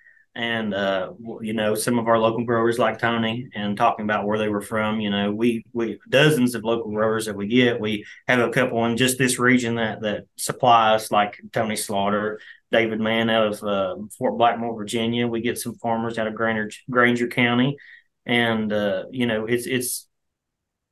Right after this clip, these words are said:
it's been an experience for me. And it's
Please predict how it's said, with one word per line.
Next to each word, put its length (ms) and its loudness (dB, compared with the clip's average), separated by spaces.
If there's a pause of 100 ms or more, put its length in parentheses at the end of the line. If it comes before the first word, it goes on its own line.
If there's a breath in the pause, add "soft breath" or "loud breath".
(520 soft breath)
it's 160 -2
been 220 6
an 120 4
experience 640 0
for 160 -10
me. 300 -16 (440 soft breath)
And 360 0
it's 200 -4